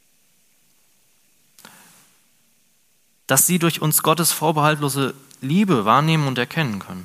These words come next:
Und ich glaub, das funktioniert vorrangig nur, indem wir Beziehungen zu diesen Menschen knüpfen und auch pflegen. Das kann auf der Arbeit sein, im Freundeskreis,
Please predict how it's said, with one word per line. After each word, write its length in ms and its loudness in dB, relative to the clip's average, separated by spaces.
Und 120 -6
ich 100 -6
glaub, 180 2
das 140 0
funktioniert 400 0
vorrangig 520 0
nur, 380 4
indem 240 -2
wir 100 2
Beziehungen 480 0
zu 120 -8
diesen 240 -4
Menschen 320 -4
knüpfen 360 -8
und 140 -4
auch 120 -6
pflegen. 500 -6
Das 80 -18
kann 140 -2
auf 100 0
der 140 -8
Arbeit 260 2
sein, 320 -2
im 80 -6
Freundeskreis, 960 -4